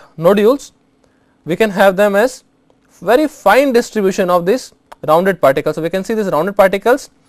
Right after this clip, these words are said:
they are no more available as a agglomerate, but now they are dispersed throughout the matrix in a much more uniform fashion. We can still go on and we can still reduce the size of this particular, uh,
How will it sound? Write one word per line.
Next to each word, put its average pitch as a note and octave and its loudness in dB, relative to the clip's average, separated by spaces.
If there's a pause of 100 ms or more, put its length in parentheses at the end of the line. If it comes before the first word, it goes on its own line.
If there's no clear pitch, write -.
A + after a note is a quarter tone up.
(120)
they E3+ 4
are D#3 2
no A#3 4
more C4 6
available G3 2
as F3 4
a D4 0 (480)
agglomerate, A#3 2 (280)
but F#3+ 0
now A3 0
they A3 2
are A#3 4
dispersed A#3 0 (140)
throughout D4 6
the A#3+ 6
matrix C3+ -4 (280)
in G#3+ -6
a G#3 -4
much G#3+ -6
more B3 2
uniform G3 -2
fashion. B2 -6 (400)
We D#3 -10
can F#3+ -2
still C4+ -2
go B3 6
on C4+ 0 (320)
and C#3+ -6
we F3 -2
can G3 -2
still - -2
reduce G3+ -2
the A3 0
size G3+ 2
of G3+ 0
this G3+ -6
particular, G3+ 0 (100)
uh, C#3+ 2